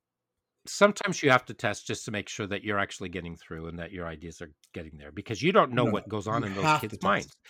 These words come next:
Speaker 2: Yeah,
Speaker 1: You
Speaker 2: but why do they have to be
Speaker 1: Because
Speaker 2: paper
Speaker 1: you don't
Speaker 2: pencil tests? Yeah.
Speaker 1: Right, right. So,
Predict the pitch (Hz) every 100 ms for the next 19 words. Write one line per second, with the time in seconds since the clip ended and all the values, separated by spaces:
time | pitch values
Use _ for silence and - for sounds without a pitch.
0 | - - 208 139 214 - _ _ _ -
1 | - 113 131 139 135 120 - 113 104 147
2 | 170 147 107 196 233 113 104 - - -
3 | - _ _ _ _ _ _ _ _ _
4 | _ _ _ _ _ _ - 120 - _
5 | _ - 127 - _ - - 175 175 95
6 | 90